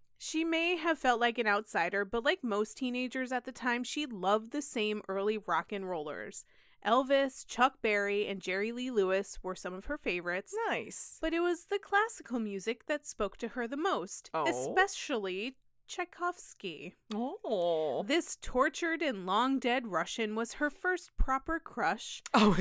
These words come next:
Speaker 2: <laughs>
Speaker 1: And his
Speaker 2: stop.
Speaker 1: music showed her that music can deeply affect your emo-, your emotions.
Speaker 2: Oh, I love it. <laughs> You're so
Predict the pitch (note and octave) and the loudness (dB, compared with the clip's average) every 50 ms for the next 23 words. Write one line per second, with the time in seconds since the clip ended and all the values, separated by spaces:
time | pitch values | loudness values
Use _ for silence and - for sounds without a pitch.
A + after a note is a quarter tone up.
0 | F#3+ C#3 - F3+ - C4 B3+ C4 C#4+ C#4 D#4+ F4 F4+ C4+ A#3+ G#3+ F4 C#4+ C#4 C#4 | 4 2 2 4 4 6 6 6 6 6 6 6 6 6 6 6 6 6 4 4
1 | D4 - - D4+ D4 C#4 - - - - - B3 G#3+ A3 - B3 A#3+ B3+ C4+ A#3 | 2 0 0 0 0 0 -2 -2 -2 2 4 6 6 6 4 4 2 0 0 2
2 | G#3+ C4 A#3 G3 G#3 A3 B3 D#4 F4+ E4+ - G4+ F#4 - - - C#4 A3+ F#3 - | 2 0 0 0 -2 0 2 2 2 4 4 2 0 0 -2 -4 -2 -2 -2 -4
3 | - G#3+ A3 - A#3+ A#3 A3+ G#3 - G#3 - - F3+ E3+ - - - F#3 E3+ F3+ | -4 -6 -6 -4 -4 -4 -4 -2 -4 -4 -4 -4 -4 -6 -6 -6 -8 -4 -4 -4
4 | F3 E3+ E3+ - _ _ - - _ - - A3+ G#3 G#3 G#3 G3+ F#3+ F3+ D#3 - | -4 -6 -10 -16 _ _ -18 -18 _ -12 -6 0 2 2 2 2 0 -4 -8 -8
5 | - - - G3+ - B3+ - - - - C#4 D4 D#4 D4 C#4+ C#4+ C#4 C#4 C4+ C4+ | -10 -12 -12 -12 -12 -12 -12 -14 -14 -14 -12 -8 -4 -2 -2 -2 0 4 6 6
6 | D#4 D#4+ C4 G3 F3+ D#3+ D#3 E3+ - - - - - D4+ A#3 C#4 - - - - | 6 8 8 6 6 8 6 4 2 0 -4 -2 0 0 0 0 -2 -4 0 4
7 | F4 D#4 | 4 4